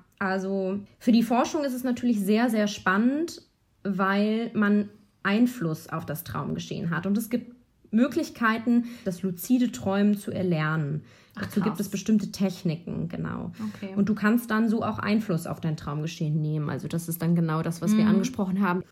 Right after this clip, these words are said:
Speaker 2: Ja, und, also wenn wir jetzt noch mal auf unseren Traum zurückgreifen, den ich vorgestellt habe von Anfang an, um noch
Speaker 1: Ja.
Speaker 2: mal kurz das Thema zu switchen.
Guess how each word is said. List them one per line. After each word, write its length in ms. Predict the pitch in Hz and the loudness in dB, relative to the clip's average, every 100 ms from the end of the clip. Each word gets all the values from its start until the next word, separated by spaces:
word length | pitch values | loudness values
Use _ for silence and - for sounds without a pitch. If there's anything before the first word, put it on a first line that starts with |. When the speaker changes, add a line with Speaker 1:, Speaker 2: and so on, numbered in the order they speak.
| _ | _
Speaker 2:
Ja, 240 | 196 185 185 | -2 0 0
und, 540 | 196 196 185 175 - - - - - - | 0 -2 -4 -8 -16 -20 -20 -20 -16 -10
also 200 | 190 202 | -8 -2
wenn 180 | 208 220 | -2 0
wir 60 | |
jetzt 160 | 214 - | -4 -4
noch 180 | 214 202 | -6 -2
mal 360 | 214 202 208 202 | 0 0 -2 -4
auf 260 | 190 175 | -6 -8
unseren 480 | - 196 190 185 180 | -4 -4 -4 -6 -8
Traum 340 | - 202 262 311 | -8 -6 -6 -6
zurückgreifen, 600 | 202 185 - 175 175 190 | -6 -6 -6 -4 -4 -4
den 140 | 180 175 | -4 -4
ich 300 | 175 - - | -8 -12 -14
vorgestellt 500 | - 247 - 160 165 | -10 -8 -8 -10 -8
habe 220 | 202 233 | -10 -12
von 160 | - 196 | -10 -6
Anfang 280 | 180 175 175 | -6 -8 -8
an, 220 | 190 339 - | -6 -8 -6
um 100 | 202 | 0
noch 100 | 254 | 2
Speaker 1:
Ja. 60 | 160 | 2
Speaker 2:
mal 120 | 180 | 0
kurz 180 | 202 - | -4 -6
das 240 | 180 - | -10 -10
Thema 320 | - 226 202 196 | -8 -4 -4 -6
zu 480 | - 180 180 175 170 - _ - | -10 -8 -6 -8 -10 -18 _ -16
switchen. 520 | - 247 - 190 | -8 -8 -8 -8